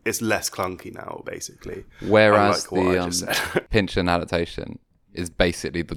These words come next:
Speaker 2: just the words off the page. Like, it's one of the most faithful adaptations of a novel I've ever seen.
Speaker 1: Well, it uses, um, like, a sort of secondary character as the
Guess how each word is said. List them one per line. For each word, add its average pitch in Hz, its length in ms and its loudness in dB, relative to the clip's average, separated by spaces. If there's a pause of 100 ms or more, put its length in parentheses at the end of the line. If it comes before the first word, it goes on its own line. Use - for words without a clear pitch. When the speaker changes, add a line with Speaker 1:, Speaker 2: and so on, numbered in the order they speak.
Speaker 2:
just - 220 -8
the 90 80 -4
words 82 380 -2
off 82 200 -6
the 80 80 -10
page. 82 460 -4
Like, 82 180 -4
it's - 180 -8
one 87 180 2
of 82 60 -2
the 82 60 -4
most 80 240 -6
faithful 85 680 -4 (160)
adaptations 85 680 0
of 82 140 -6
a 82 60 -4
novel 82 340 -2
I've 80 180 -4
ever 80 280 -6
seen. 82 320 -8
Speaker 1:
Well, 110 160 4
it 95 80 -4
uses, 101 880 -4
um, 90 500 -8 (220)
like, 92 180 -6
a - 40 -10
sort - 160 -6
of 95 60 -10
secondary 92 420 -8
character 92 720 -8
as 90 340 -6 (100)
the - 300 -12